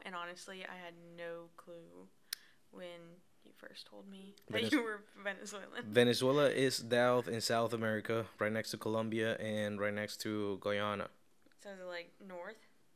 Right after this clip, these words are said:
Speaker 2: And up from Brazil. Is it north? Yeah, it's in the very top of South America.
Speaker 1: Okay.
Speaker 2: So when you see the big continent down there, you're gonna look in the very top.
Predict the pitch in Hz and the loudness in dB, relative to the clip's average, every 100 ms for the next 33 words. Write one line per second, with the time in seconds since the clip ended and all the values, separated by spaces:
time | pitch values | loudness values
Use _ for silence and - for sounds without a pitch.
0 | _ _ - 101 101 98 - 104 101 104 | _ _ -10 -6 -4 -6 -6 -6 -4 -4
1 | 101 101 - 104 107 104 110 135 117 127 | -2 -2 -2 -4 -2 0 2 2 6 6
2 | 113 147 147 147 151 143 147 127 - 123 | 8 6 10 10 10 8 4 4 0 2
3 | 113 110 107 98 - - - - - - | 4 2 0 -2 -4 -12 -16 -20 -20 -20
4 | - - _ - 107 110 107 143 120 123 | -20 -20 _ 2 4 4 4 2 4 4
5 | - 131 127 131 131 127 135 131 131 131 | 4 4 2 4 2 6 4 6 6 6
6 | - - - - 107 107 101 - - - | 2 -8 -16 -4 0 2 0 -6 -16 -10
7 | - 127 123 113 120 131 127 123 120 - | 0 2 2 4 4 4 4 4 4 2